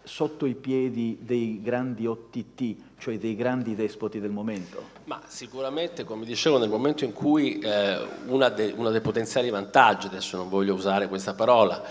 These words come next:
Speaker 2: visto che in, in O T T they trust, eh, il, il,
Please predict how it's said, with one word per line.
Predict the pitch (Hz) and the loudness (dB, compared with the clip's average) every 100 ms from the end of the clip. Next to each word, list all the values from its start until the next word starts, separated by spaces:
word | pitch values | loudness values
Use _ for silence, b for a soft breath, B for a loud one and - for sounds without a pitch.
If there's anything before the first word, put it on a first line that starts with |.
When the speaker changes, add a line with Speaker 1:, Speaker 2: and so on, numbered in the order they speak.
| B B B | B B B
Speaker 2:
visto | - - | -12 -10
che | 101 | -6
in, | 87 - 98 92 95 | -8 -8 -14 -14 -14
in | 95 | -12
O | 101 98 | -12 -12
T | 104 | -12
T | 98 120 | -4 -2
they | 98 104 | 2 2
trust, | 95 - 87 90 - 110 127 B B B B | 2 0 0 -2 -6 -6 -8 B B B B
eh, | - 113 107 104 104 90 - | 0 4 4 4 4 0 -4
il, | 127 123 117 - | -2 0 0 -2
il, | 117 | -6